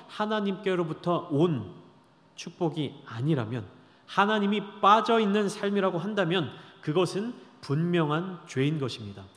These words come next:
하나님께서는 그 사람의 삶에 관심이 없으십니다. 역사적인 기록들을 통하여서, 이스라엘 주변 나라들의 어떠한 역사적 사실들을 통해서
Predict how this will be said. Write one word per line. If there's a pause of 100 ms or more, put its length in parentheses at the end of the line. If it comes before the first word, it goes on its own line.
(120)
하나님께서는
그
사람의
삶에 (220)
관심이
없으십니다. (720)
역사적인
기록들을
통하여서,
이스라엘
주변
나라들의 (200)
어떠한
역사적
사실들을
통해서